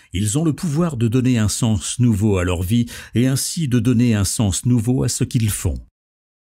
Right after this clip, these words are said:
Ils peuvent à volonté devenir de nouvelles personnes et transformer les épreuves,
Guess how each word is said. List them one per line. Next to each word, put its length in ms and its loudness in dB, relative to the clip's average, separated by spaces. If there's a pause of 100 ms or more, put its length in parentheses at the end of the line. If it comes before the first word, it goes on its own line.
Ils 180 0
peuvent 320 -4
à 80 0
volonté 540 0
devenir 420 0
de 100 0
nouvelles 320 0
personnes 560 -4 (220)
et 80 2
transformer 640 -2
les 220 0
épreuves, 400 -4